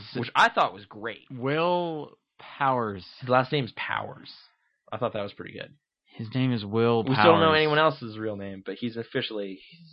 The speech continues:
Speaker 1: It's
Speaker 2: PlayStation
Speaker 1: it's
Speaker 2: game tester.
Speaker 1: Will Powers.
Speaker 2: Pa-, what's wrong with, I would,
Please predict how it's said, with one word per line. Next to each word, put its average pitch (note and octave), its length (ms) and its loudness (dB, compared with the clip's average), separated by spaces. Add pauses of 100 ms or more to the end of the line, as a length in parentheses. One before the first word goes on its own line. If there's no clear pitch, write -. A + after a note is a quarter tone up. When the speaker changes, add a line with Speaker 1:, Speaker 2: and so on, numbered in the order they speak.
(140)
Speaker 1:
It's G#2 140 -14
Speaker 2:
PlayStation G#2+ 460 -2
Speaker 1:
it's G#2 100 -10
Speaker 2:
game G2+ 140 -10
tester. G#2+ 140 -6
Speaker 1:
Will A2+ 800 2 (220)
Powers. G2+ 500 -4
Speaker 2:
Pa-, - 180 -2 (180)
what's E3+ 320 2
wrong G#3 240 2
with, G#3+ 180 -8
I D3 160 10
would, F#3 160 2